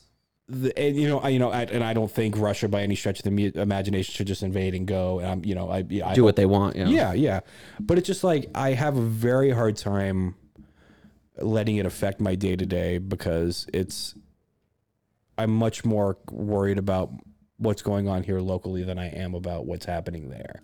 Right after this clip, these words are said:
Speaker 2: So you're, so you're kinda saying, and please correct me if I'm wrong, but it sounds like y-, you're just kinda like, because I'm not gonna s-, make the steps to do something, like, like, 'cause what can I do? I'm not gonna spend time.
Speaker 1: It's not even a what can I do. I mean, most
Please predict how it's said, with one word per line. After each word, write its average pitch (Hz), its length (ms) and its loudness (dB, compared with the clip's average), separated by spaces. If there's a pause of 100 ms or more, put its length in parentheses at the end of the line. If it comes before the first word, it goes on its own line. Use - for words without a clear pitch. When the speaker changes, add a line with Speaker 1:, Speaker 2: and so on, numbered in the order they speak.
Speaker 2:
So - 140 2
you're, 190 160 8
so 190 140 2
you're 180 160 8
kinda 190 220 4
saying, 143 320 6
and 123 260 8
please 139 160 4
correct 123 220 4
me 117 60 4
if 107 100 -2
I'm 104 140 4
wrong, 120 240 6
but 110 180 6
it 117 140 2
sounds 139 260 6
like 120 80 4
y-, 120 60 -6
you're 113 460 0
just 110 200 -2
kinda 110 200 4
like, 101 400 2 (260)
because 123 360 4
I'm 139 140 6
not 113 160 2
gonna 117 160 4
s-, - 180 -2
make 110 240 2
the 110 100 2
steps - 540 0 (1080)
to 113 380 6
do 104 320 4
something, 151 560 4 (200)
like, 117 180 8
like, 107 180 4
'cause 127 160 4
what 135 180 4
can 117 240 6
I 135 100 6
do? 160 360 6 (500)
I'm 120 200 8
not 123 160 6
gonna 117 160 4
spend 110 320 4
time. 104 500 4
Speaker 1:
It's 185 220 0
not 214 160 2
even 254 200 2
a 220 60 2
what 196 200 2
can 220 260 0
I 143 80 0
do. 98 100 -2
I 139 100 2
mean, 165 200 4
most 180 360 2